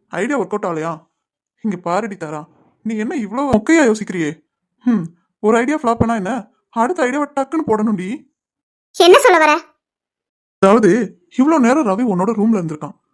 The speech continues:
Speaker 1: இதை நீ யூஸ் பண்ணுன்னு சொல்றேன்.
Speaker 2: என்ன? எங்களுக்குள்ள தான் ஒண்ணுமே நடக்கலையே.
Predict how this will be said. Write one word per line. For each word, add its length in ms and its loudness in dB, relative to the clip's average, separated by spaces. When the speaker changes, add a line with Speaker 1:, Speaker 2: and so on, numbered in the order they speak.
Speaker 1:
இதை 140 0
நீ 160 2
யூஸ் 220 2
பண்ணுன்னு 220 0
சொல்றேன். 460 -6
Speaker 2:
என்ன? 200 8
எங்களுக்குள்ள 320 6
தான் 120 4
ஒண்ணுமே 280 4
நடக்கலையே. 320 -2